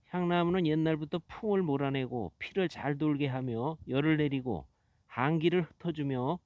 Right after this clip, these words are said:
위를 편하게 하고 소변을 잘 나오게 하며 독을 풀어주는 효능이 있는 것으로 알려져 있습니다.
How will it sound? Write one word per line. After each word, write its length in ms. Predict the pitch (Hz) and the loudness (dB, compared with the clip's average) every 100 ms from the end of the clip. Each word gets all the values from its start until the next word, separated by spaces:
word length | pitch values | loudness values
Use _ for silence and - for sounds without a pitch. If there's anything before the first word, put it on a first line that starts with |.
| _ _ _ - | _ _ _ -4
위를 280 | 135 160 180 | 0 2 0
편하게 580 | - - 180 170 156 | -2 -4 0 0 0
하고 460 | 151 143 139 170 85 - _ _ _ _ | 0 0 0 -2 -4 -12 _ _ _ _
소변을 580 | _ - 175 175 180 185 | _ 2 4 4 4 2
잘 280 | - 117 151 | 0 -4 2
나오게 300 | 170 156 156 | 4 4 2
하며 480 | 151 143 135 87 71 | 2 0 -2 -2 -6
독을 300 | - 147 165 | -2 2 2
풀어주는 520 | 180 - 175 160 165 165 | 0 -2 -2 0 0 -2
효능이 320 | 156 156 156 156 | 0 0 2 0
있는 240 | 143 143 | 0 -2
것으로 480 | 135 127 131 127 - | -4 -4 -4 -2 -2
알려져 460 | - 143 156 151 151 | 0 0 0 2 0
있습니다. 680 | 135 - 135 120 98 69 | 0 -2 -6 -2 -4 -6